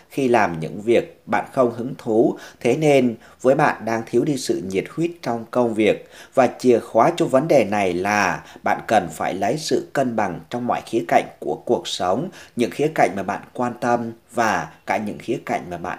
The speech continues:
không hề có hứng thú nữa nhé. Thực ra,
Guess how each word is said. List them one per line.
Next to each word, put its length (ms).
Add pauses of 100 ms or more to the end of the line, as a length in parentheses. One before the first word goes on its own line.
không 320
hề 280 (120)
có 240
hứng 180
thú 320
nữa 280
nhé. 200 (1200)
Thực 200
ra, 540